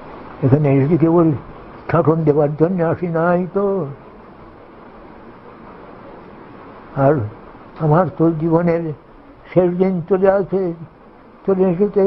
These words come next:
কিন্তু এখন তো কিছুই বুঝতে পারলাম না। এই তো দুঃখটা তো অন্তর থেকে হওয়া দরকার। এটা তো একটু প্লে বই করে গেলাম,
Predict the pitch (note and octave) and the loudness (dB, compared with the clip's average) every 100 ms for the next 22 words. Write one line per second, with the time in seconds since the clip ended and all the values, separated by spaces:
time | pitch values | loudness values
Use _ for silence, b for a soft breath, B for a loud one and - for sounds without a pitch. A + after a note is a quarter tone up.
0 | G3+ G#3 G3+ G3+ F#3 G3 G3+ D#3 E3+ F3 | 2 0 0 2 2 2 0 -2 0 0
1 | F3 G#3 E3 G#3 F3+ G#3 F#3+ A3+ G#3 B3 | 2 0 0 -4 0 0 0 0 0 0
2 | G#3 A3 F#3+ D#3+ - - - - - E3 | 0 0 0 -4 -12 -20 -20 -20 -6 -2
3 | F3 F#3+ F#3 F3+ F3 D3 - - - - | -2 0 0 0 -2 -6 -14 -20 -20 -20
4 | - - - - - C#3+ F#3+ - B3 G3 | -20 -20 -18 -14 -6 0 0 2 2 2
5 | G3+ G#3 G3+ E3 - - - - - E3 | 0 -2 -2 -8 -16 -20 -20 -20 -8 -2
6 | F#3+ D#3+ A3+ A#3 G#3+ A3+ G3 A#2+ F3+ E3+ | -2 2 0 2 0 2 0 0 0 0
7 | E3 C#3+ D#3+ E3 G#3 G#3 F3 E3+ - - | 0 -4 -2 0 0 0 -2 -6 -10 -18
8 | - - - - D#3 D#3 F3 B2 F3+ F3 | -20 -20 -14 -2 0 2 0 0 0 0
9 | D#3 - - - - - E3+ G3 F3 D#3+ | -4 -14 -20 -20 -20 -6 2 4 4 2
10 | E3 C#3+ C#3+ C#3 C#3 C#3 | 0 2 0 2 0 0